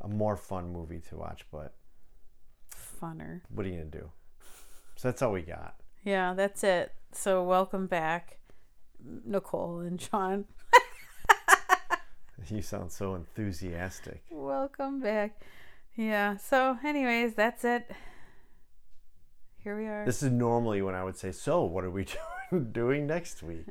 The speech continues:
Speaker 2: Oh, God, I don't know.
Speaker 1: We have no idea.
Speaker 2: Well, I'm gonna be building a patio for your grill, little tiny grill pad.
Speaker 1: Yeah.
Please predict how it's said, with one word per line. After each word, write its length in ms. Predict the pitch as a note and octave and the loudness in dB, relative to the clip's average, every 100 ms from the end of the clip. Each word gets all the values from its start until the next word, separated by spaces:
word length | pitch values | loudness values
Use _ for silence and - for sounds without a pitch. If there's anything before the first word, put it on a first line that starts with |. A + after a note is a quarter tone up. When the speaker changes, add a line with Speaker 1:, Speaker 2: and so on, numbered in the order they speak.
| - | -4
Speaker 2:
Oh, 260 | F3+ D#3 F3 | -4 -2 -6
God, 220 | E3+ E3+ | -6 -4
I 120 | F3 | -2
don't 240 | F#3 F3 E3+ | -2 -2 -4
know. 260 | E3+ F3 F#3+ - | -4 -6 -10 -6
Speaker 1:
We 100 | F2+ | -2
have 160 | E2+ E2 | -2 -4
no 160 | D#2 D2 | -8 -10
idea. 420 | D#2+ D#2 D#2 E2 - - - | -10 -8 -8 -10 -12 -12 -6
Speaker 2:
Well, 300 | G3 F#3+ F3 | 2 4 4
I'm 180 | E3+ F#3 | 2 0
gonna 280 | F#3+ F3+ F3 | 0 0 -2
be 220 | E3+ F#3+ | -4 -6
building 460 | - F#3+ E3+ F3 | 0 0 0 -4
a 80 | E3+ | -4
patio 680 | F3 - F3+ F3+ E3+ E3 E3+ | -6 -4 -2 -2 -2 -2 -4
for 280 | - - E3 | -8 -10 -8
your 480 | F3+ F3 E3 E3+ F3 | -6 -6 -6 -8 -12
grill, 480 | - D#3 F#3 F3 G3 - - - - | -6 0 0 0 -2 -6 -16 -18 -12
little 240 | G3 F#3+ - | -10 -8 -10
tiny 320 | - F#3+ F#3+ F#3+ - - - | -8 -6 -6 -10 -16 -18 -12
grill 300 | - F#3 G#3 | 0 0 0
pad. 460 | - - G3+ G3+ - | -6 -12 -12 -12 -8
Speaker 1:
Yeah. 300 | F#2 F#2 | -4 -2